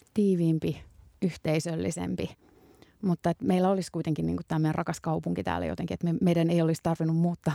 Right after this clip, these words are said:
jonnekin maalle viljelemään lanttua, vaan et, et meillä olisi täällä niinku jonkinnäköinen edelleen tää, niinku tää kaupunki.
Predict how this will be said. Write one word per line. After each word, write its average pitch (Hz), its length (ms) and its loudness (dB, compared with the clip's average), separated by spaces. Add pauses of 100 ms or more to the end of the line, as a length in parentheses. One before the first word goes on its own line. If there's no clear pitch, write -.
jonnekin 165 380 0
maalle 160 460 2
viljelemään 160 580 0
lanttua, 190 520 0 (560)
vaan 185 200 4
et, 175 100 0 (200)
et 208 140 0
meillä 208 260 4
olisi 185 240 2
täällä 156 300 -2
niinku - 300 -4 (340)
jonkinnäköinen 185 840 -2 (560)
edelleen 170 440 0
tää, - 180 -6
niinku - 240 -8
tää 175 140 -4
kaupunki. - 460 -8